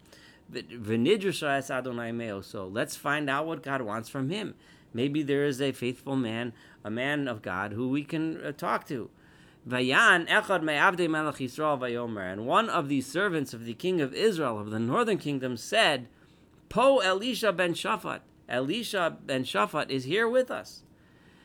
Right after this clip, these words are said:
Asher yotzak mayim al yidei Eliyahu, the Elisha ben Shaphat who poured water on the hands of Eliyahu. Poured water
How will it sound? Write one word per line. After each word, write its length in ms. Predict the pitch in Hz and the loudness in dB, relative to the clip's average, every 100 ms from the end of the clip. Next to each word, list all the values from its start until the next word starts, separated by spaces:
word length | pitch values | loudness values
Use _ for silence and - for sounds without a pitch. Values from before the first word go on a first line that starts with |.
| _ _ | _ _
Asher 220 | 123 - | -6 -4
yotzak 440 | 151 160 208 202 170 | -2 0 2 0 0
mayim 420 | 165 180 185 180 | 2 2 4 2
al 100 | 160 | 0
yidei 320 | 160 143 156 | 0 -2 -2
Eliyahu, 540 | 160 151 139 143 123 110 | -2 -2 -2 -2 -4 -4
the 80 | |
Elisha 340 | 110 151 180 151 | -4 -4 -4 -4
ben 160 | 139 | -4
Shaphat 400 | 120 180 180 156 | -2 -4 0 -2
who 120 | 127 117 | -2 -4
poured 440 | - 170 160 131 | -2 0 0 -2
water 400 | 147 185 160 143 | 0 2 2 2
on 160 | 143 147 | 2 2
the 80 | |
hands 380 | 131 135 147 127 | 0 -2 -2 -2
of 300 | - 123 123 - | -6 -8 -8 -8
Eliyahu. 680 | 113 110 110 104 92 85 | -8 -4 -2 -2 -4 -6
Poured 200 | - 151 | -4 -4
water 380 | 139 180 170 143 | 0 0 0 -2